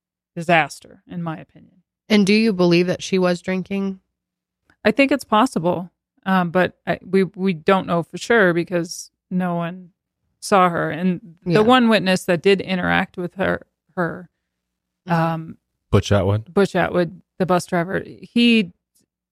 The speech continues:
Speaker 1: he ha-, he had multiple different variations of his
Speaker 2: Yeah.
Speaker 1: encounter with her, but he was asked outright by a reporter, and he said she did not appear intoxicated.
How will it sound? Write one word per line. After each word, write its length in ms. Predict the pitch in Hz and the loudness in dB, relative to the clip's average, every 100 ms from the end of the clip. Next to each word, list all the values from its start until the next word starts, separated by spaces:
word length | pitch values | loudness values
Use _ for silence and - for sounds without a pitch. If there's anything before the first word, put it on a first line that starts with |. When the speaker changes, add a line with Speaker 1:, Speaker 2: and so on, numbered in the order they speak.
| _ _ - | _ _ -16
Speaker 1:
he 300 | 190 247 226 | 0 2 4
ha-, 180 | 202 185 | 2 0
he 120 | 180 | 0
had 180 | 196 175 175 | 0 0 -2
multiple 380 | 175 170 156 170 | -2 -4 -4 -4
different 440 | 165 - 165 - _ 160 | -4 -8 -14 -18 _ _
variations 640 | 170 170 175 175 185 165 | 0 0 0 -2 -4 -4
of 240 | 170 165 | -6 -6
his 440 | 165 170 165 - - _ - | -8 -8 -8 -14 -20 _ -14
Speaker 2:
Yeah. 220 | 160 143 | -14 -8
Speaker 1:
encounter 500 | 190 180 175 175 190 | -4 -2 -2 -2 -2
with 180 | 202 208 | -4 -2
her, 320 | 220 214 214 - _ _ _ _ - | 0 0 -2 -8 _ _ _ _ 2
but 300 | 185 185 - | 4 2 -2
he 180 | 196 180 | -8 -4
was 180 | 180 - | -2 0
asked 500 | 208 196 - - - - | 2 2 0 -10 -10 0
outright 600 | 185 160 185 185 175 - _ _ _ - | 0 2 2 2 0 -6 _ _ _ -4
by 200 | 175 165 | -2 0
a 60 | |
reporter, 480 | 165 - 185 175 170 | -2 -2 0 2 0
and 100 | 165 | -2
he 80 | 170 | -6
said 300 | - 175 160 | -6 -4 -4
she 160 | - 190 | -6 -6
did 180 | 170 170 | -6 -2
not 300 | 180 190 - | 0 0 -2
appear 260 | 175 165 151 | -12 -8 -8
intoxicated. 880 | 151 165 151 - - 143 - - | -10 -12 -12 -14 -20 _ -20 -20